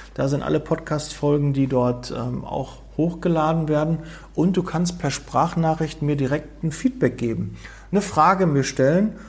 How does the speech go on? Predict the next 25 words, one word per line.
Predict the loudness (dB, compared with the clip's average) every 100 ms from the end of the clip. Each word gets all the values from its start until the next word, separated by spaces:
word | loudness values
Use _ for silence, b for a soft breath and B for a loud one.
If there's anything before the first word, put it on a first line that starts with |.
| B
Und | -2 0
ich | 0
gucke | 0 2
da | 2
auch | 2
regelmäßig | 2 2 2 0 -2 -2
rein. | 0 0
Ich | 0
bekomme | -2 0
auch | 0
eine | 0
Benachrichtigung, | 0 0 0 -2 -4 -2 0
sobald | 0 2 0
da | 0
was | -2 -2
reinkommt. | -4 -2 0 -2 -4 B B B B
Und, | -4 0 0 0
äh, | 0 2 0 2
da | 2 2
würde | 0
ich | 0
gerne | -2 0
mal | 0 -2
mit | -2 0
dir | 2 2